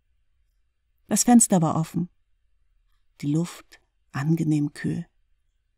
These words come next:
Matteo lag auf dem Rücken und schnarchte. Ihr Magen zog sich schlagartig zusammen,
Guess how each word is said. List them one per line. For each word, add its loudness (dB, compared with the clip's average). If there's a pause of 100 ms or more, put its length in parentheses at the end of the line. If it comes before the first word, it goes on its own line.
(1080)
Matteo 4
lag 4 (180)
auf -6
dem 2
Rücken 0
und 4
schnarchte. -6 (1120)
Ihr 2
Magen 4
zog 0
sich -2
schlagartig -2
zusammen, 2